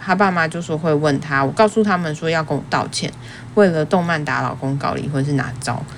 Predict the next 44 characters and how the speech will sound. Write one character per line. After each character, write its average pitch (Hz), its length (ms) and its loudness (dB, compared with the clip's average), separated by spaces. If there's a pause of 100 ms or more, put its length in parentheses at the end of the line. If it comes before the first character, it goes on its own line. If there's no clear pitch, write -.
(480)
然 - 140 -2
后， 160 340 4 (640)
呃， 160 180 4
我 147 100 4
后 180 120 4
来 170 180 6
传 165 220 -4
简 156 180 -4
讯 190 140 0
给 151 160 0
她， 160 200 0
打 143 140 0
电 151 120 0
话 170 140 2
给 156 120 -2
她， 139 180 0
她 147 140 0
都 143 140 2
不 143 160 -4
接。 131 320 0 (840)
后 240 140 8
来 185 120 6
连 165 180 0
岳 196 140 6
父 196 160 0
母 151 80 -2
都 156 180 -2
站 170 200 -2
在 165 80 -2
她 156 140 -4
那 151 180 -4
边 143 240 0
叫 151 120 0
我 - 140 -2
要 78 160 -2
放 - 260 -2
生， - 160 -8 (120)
开 208 180 4
玩 185 180 6
笑， 185 160 2
怎 160 140 -4
么 - 140 -6
可 - 180 -6
能 - 160 -6